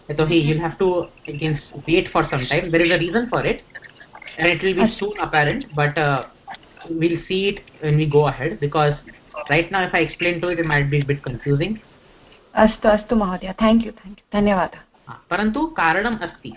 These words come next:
Speaker 1: शकार, सर्वत्र कारणम् अस्ति। शकार किमर्थम् अस्ति, पकार किमर्थम् अस्ति, कुत्र शकारः नास्ति, कुत्र पकारः अस्ति, कुत्र नास्ति, सर्वत्र कारणम् अस्ति।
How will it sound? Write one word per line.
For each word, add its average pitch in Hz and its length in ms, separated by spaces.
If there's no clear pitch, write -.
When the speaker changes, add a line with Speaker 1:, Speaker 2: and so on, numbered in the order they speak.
Speaker 1:
शकार, 180 460
सर्वत्र 233 360
कारणम् 196 420
अस्ति। - 240
शकार 180 440
किमर्थम् 175 500
अस्ति, 143 440
पकार 170 360
किमर्थम् 165 500
अस्ति, 147 380
कुत्र 165 380
शकारः 165 300
नास्ति, 156 640
कुत्र 165 220
पकारः 160 420
अस्ति, 151 500
कुत्र 151 120
नास्ति, 143 400
सर्वत्र 175 320
कारणम् 156 440
अस्ति। 180 360